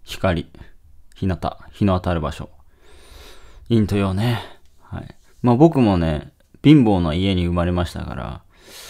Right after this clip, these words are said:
あのー、まあ、今考えると、今の生活を手に入れてるのは、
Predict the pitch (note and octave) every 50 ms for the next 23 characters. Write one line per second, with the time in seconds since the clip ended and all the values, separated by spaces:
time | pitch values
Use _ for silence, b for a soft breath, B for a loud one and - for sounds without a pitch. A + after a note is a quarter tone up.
0 | B B B B B - G#2 G2 F#2 F#2 F2+ F2 E2 D#2 D#2+ D#2+ C#2 C2+ C2+ B1+
1 | B1+ A#1+ A#1 A#1+ A#1+ A#1+ A#1 A1+ G#1+ G#1+ G1+ G1+ G1+ G1+ G1+ G1+ G#1 G1+ G1+ G1+
2 | - - - - - - - - - - - - - _ _ - - - - B2
3 | - G#2+ C3 A#2+ G#2 F2+ D2 D2 - G#2 D3 F#3+ G#3 G3+ G3 G#3 G#3 G#3 G#3+ A3+
4 | A3+ A3 G3 F#3+ F#3+ - B3 A#3+ D#3 E3 G3 G3+ E3+ D#3+ D3+ - - D3 D3+ -
5 | D3+ D3+ D3+ D3 D3 - D#3 D3 C#3+ B2 A2+ A#2 B2 - C3 C3+ C3 C3 C3 C3+
6 | D3 D#3+ D3+ A2 - -